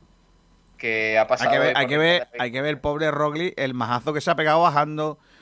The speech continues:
Speaker 2: ¿Vosotros sabéis que en una curva posterior a esa, eh, me caí yo con la bicicleta cuando corría y me, y me pusieron treinta y siete puntos detrás de una oreja?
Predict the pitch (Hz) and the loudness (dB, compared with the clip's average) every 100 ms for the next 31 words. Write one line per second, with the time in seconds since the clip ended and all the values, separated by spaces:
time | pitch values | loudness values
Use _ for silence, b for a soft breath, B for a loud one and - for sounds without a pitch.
0 | b b 151 143 190 202 220 - 220 208 | b b -6 -4 -2 0 0 0 -4 -2
1 | 214 180 202 185 196 196 190 190 185 190 | -4 -4 -2 0 0 0 -4 -2 0 2
2 | 180 190 - 180 165 151 b b b b | 2 2 0 0 0 -4 b b b b
3 | b b - 139 147 151 147 147 143 139 | b b -6 -2 0 0 2 0 0 0
4 | 139 135 135 135 127 120 160 143 165 175 | 0 0 2 2 0 -2 -4 0 0 2
5 | 190 185 180 180 175 160 175 175 170 165 | 2 2 2 0 -2 -4 -2 0 -2 -2
6 | 151 160 170 165 160 - 151 151 151 151 | -2 -2 2 2 2 0 -6 -6 -4 -4
7 | 151 151 147 147 143 139 139 135 - 151 | -2 -2 0 0 0 0 -2 -4 -6 -6
8 | 143 143 160 170 160 160 160 151 156 170 | -6 -4 -2 -2 -2 -4 -2 -4 -4 -4
9 | 160 180 160 147 147 135 151 143 151 143 | -2 -2 -2 0 0 0 -2 -2 -2 2
10 | 143 220 196 117 | 2 2 -2 -10